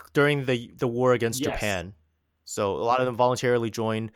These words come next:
Speaker 1: because, you know, they, they loved their country. They wanted to fight. They wanted to fight the Japanese.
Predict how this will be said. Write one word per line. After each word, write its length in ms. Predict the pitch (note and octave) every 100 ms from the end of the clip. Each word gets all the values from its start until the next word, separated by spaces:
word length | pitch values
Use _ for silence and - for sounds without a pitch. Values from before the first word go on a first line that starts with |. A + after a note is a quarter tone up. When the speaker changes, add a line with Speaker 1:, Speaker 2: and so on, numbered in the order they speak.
| -
Speaker 1:
because, 320 | A#2+ A#2+ A2
you 60 | G#2
know, 140 | G2+
they, 220 | G2 G2
they 140 | F#2+ G2
loved 200 | G2+ G2
their 80 |
country. 360 | F#2+ G2+ G2+ G#2+
They 80 | G2
wanted 220 | G2 G2+
to 40 |
fight. 300 | F#2 G2 F#2+
They 80 | G#2+
wanted 200 | G2 G2
to 60 | F#2
fight 200 | F#2+ F#2
the 100 | G2+
Japanese. 480 | G2 G2 F#2+ G2+